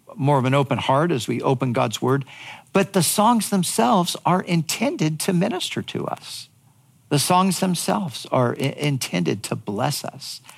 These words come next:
And, and I can think of many times in my own life where coming into church and maybe being concerned, maybe being overwhelmed, and then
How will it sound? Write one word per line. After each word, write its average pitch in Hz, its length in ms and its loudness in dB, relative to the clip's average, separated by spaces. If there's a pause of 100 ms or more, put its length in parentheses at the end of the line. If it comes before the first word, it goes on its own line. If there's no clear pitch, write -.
(460)
And, 156 260 2
and 165 200 2
I 190 80 4
can 185 200 0
think 160 220 0
of 123 100 0
many 156 360 2
times 127 400 -2
in - 80 0
my 120 200 0
own 143 240 2
life 110 360 0
where 120 360 2 (720)
coming 180 340 2
into 135 200 0
church 123 480 0
and 127 120 0
maybe 151 220 2
being 139 240 0
concerned, 117 640 -2
maybe 139 240 2
being 127 240 0
overwhelmed, 117 800 0 (480)
and 143 180 4
then 165 460 2